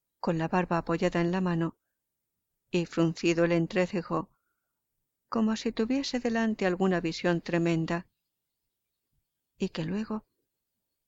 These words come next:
así como si despertara de un sueño, vuelve a sonreír, a hablar, a moverse.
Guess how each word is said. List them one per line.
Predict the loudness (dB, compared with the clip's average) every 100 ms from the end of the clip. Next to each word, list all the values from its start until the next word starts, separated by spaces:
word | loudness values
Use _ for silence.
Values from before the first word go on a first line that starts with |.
| _
así | 0 0 2 0
como | 0 2 4 4 0
si | -2 0
despertara | 2 2 2 -2 -4 -2 0 2 4
de | 2
un | 2
sueño, | 0 0 2 0 -2 _ _ _ _ _ _ _ _ _ _
vuelve | -6 -2 0 0 -2
a | -2
sonreír, | 2 2 2 0 0 0 -2 -6 _ _ _ _ _ _ _ _ _ -4
a | -2 -4
hablar, | -4 -4 -4 -8 -14 _ _ _ _ _ _ _ _ _ _ _
a | -4
moverse. | -4 -2 -4 -6 -8 -10 -12